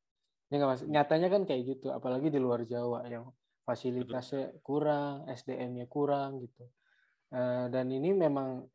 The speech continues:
Speaker 1: kekurangan sistem kesehatan ini udah, udah lama, sebelum pandemi pun udah kurang gitu.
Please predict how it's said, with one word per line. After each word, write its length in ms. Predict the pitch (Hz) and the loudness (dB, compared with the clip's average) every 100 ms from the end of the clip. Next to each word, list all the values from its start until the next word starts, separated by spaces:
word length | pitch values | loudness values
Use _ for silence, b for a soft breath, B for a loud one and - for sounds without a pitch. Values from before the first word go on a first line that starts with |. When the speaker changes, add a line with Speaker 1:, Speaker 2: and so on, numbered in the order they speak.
| _ | _
Speaker 1:
kekurangan 800 | - - 135 147 139 139 135 135 | -20 -4 4 8 8 6 0 -2
sistem 380 | 143 135 - 135 | -6 -6 -2 -2
kesehatan 500 | 139 139 135 139 143 | 0 0 0 0 0
ini 220 | 170 196 | 0 0
udah, 180 | 165 139 - - b b b | 0 0 -2 -10 b b b
udah 180 | 143 135 | 6 8
lama, 380 | 156 202 170 175 | 8 8 4 2
sebelum 320 | 156 143 135 | 2 0 0
pandemi 400 | 139 135 135 139 | 0 0 -2 -4
pun 160 | 180 | -2
udah 220 | 180 127 - | 0 0 0
kurang 420 | 143 160 143 123 | 2 4 2 0
gitu. 220 | - 117 | -10 -16